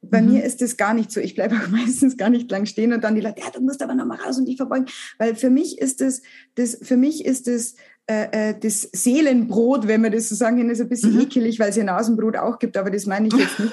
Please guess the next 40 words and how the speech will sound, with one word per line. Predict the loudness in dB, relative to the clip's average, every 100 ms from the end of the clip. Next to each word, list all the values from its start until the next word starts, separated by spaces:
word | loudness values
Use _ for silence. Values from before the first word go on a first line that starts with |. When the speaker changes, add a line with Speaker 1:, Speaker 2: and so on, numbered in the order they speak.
| -6 -12
Speaker 2:
<laughs> | -4
Speaker 1:
Also | 0 2 2
<laughs> | 2 0 2 0 0 -2 -4 -2 -2 -2 -6
schlimm, | -2 2 4 4
gell? | 2 0
Ich |
kann | 2 2
einfach | 2 0 4
nichts | 4 4 0
Schönes | 0 2 2
erzählen. | -2 -4 -4 -2
Das | 2
Speaker 2:
Na, | 2
Speaker 1:
ist | 2 2
auch |
Speaker 2:
alles | 2 2
Speaker 1:
so, | 2
Speaker 2:
gut, | 2 0 0
alles | 2
Speaker 1:
da | 4
Speaker 2:
gut. | 4
Speaker 1:
habe | 4
ich | 2 2
Speaker 2:
Ich | 2
Speaker 1:
wirklich | 2 0 -2 0
einen | 2 2 2
Defekt. | 0 -2 -4 -4 -6
Es | -4
tut | -4 -2
mir | -2 -2
so | 0
leid. | 0 -2 -6 -10 -14 -2
Ähm, | 0 0 0
auf | -2
alle | 0 0
Fälle, | 0 0 0 -2 -8 -12 -2
ähm, | 0 0 0
für | 2
mich | 2 2 -2
ist | -4 -6